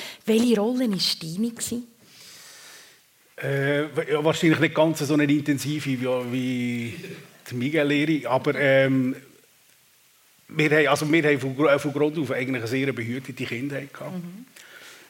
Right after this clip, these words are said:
Speaker 2: Ähm, wir sind sehr schön aufgewachsen, wir haben es wirklich sehr schön gehabt. Unsere Eltern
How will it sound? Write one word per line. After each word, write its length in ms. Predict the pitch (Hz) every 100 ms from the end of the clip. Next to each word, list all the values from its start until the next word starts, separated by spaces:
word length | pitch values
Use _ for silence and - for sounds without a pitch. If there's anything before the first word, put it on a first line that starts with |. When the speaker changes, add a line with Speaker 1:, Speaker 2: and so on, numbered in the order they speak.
| -
Speaker 2:
Ähm, 440 | 120 123 127 123
wir 80 | 127
sind 200 | - 120
sehr 160 | 123 127
schön 300 | - 127 143
aufgewachsen, 640 | 139 131 131 - - 127
wir 80 | 117
haben 80 | 113
es 100 | 135
wirklich 200 | 127 -
sehr 220 | 117 120
schön 380 | - 117 131 139
gehabt. 340 | 139 143 - - - _ -
Unsere 320 | - - 127
Eltern 480 | 131 147 135 123 117